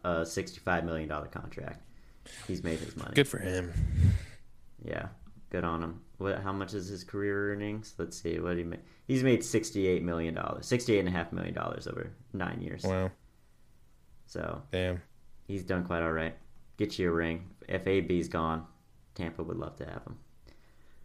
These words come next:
Speaker 1: All right.
Speaker 2: Let's see.
Speaker 1: Seattle.
Speaker 2: The Seattle Seahawks. My team.
Speaker 1: Eleven and a half million in cap space.
Speaker 2: Russell Wilson. Let's see what happens if they trade him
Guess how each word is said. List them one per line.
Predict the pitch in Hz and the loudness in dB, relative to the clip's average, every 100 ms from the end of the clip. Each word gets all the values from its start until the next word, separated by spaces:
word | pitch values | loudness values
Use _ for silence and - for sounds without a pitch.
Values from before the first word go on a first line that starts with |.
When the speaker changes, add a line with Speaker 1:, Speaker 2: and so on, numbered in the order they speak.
| - - - - - - - | -16 -18 -20 -20 -20 -6 6
Speaker 1:
All | 120 | 10
right. | 117 110 107 113 - - - - - - - - - - - | 12 10 8 2 -8 -14 -16 -18 -20 -20 -18 -16 -16 -14 -4
Speaker 2:
Let's | 101 - | 0 2
see. | - 117 | 6 8
Speaker 1:
Seattle. | 113 120 139 139 - - - - - - - - - | 10 10 8 4 -6 -14 -18 -18 -18 -20 -20 -8 -2
Speaker 2:
The | 98 | 0
Seattle | - 104 113 | 6 10 10
Seahawks. | 113 120 113 113 117 117 - - - - - - - - - - | 8 6 6 8 8 6 4 2 2 0 -6 -14 -16 -14 -10 0
My | 98 | 0
team. | - - | 2 4
Speaker 1:
Eleven | 101 101 | 6 6
and | 98 98 | 4 2
a | |
half | 107 98 | 4 4
million | 101 98 101 98 | 2 2 2 0
in | |
cap | 98 107 101 | -2 -4 -4
space. | - 110 107 - - - - - _ - - - - - - - - - | -4 -2 -2 -4 -10 -12 -16 -20 _ -20 -20 -20 -20 -18 -18 -20 -16 6
Speaker 2:
Russell | 117 131 139 127 | 6 8 6 6
Wilson. | 101 95 - - 87 87 - - | 6 4 4 -2 -4 -6 -12 -2
Let's | 120 - | 0 4
see | 214 | 6
what | 190 | 8
happens | 123 120 107 | 8 8 4
if | 101 | 2
they | - 95 | 4 4
trade | - 98 | 6 4
him | 95 95 | 6 2